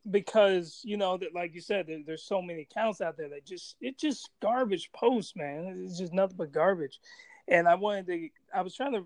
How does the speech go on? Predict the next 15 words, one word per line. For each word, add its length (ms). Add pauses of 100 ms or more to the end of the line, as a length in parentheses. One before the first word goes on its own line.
(120)
reach 260
out 240
to 140
accounts, 560
you 80
know, 160
anime 340
related 360
accounts 540 (600)
that 460 (520)
had, 640 (100)
um, 400
you 140
know, 140
great 440